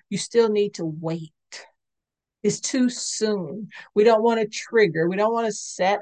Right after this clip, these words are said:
a person back." But by no means do you have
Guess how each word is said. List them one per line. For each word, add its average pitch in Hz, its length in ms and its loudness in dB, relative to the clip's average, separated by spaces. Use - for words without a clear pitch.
a 202 60 -6
person 180 680 -4
back." 170 400 -6
But 202 140 0
by 202 160 6
no 202 240 6
means 208 420 0
do 190 140 -14
you 190 480 -6
have 190 400 -2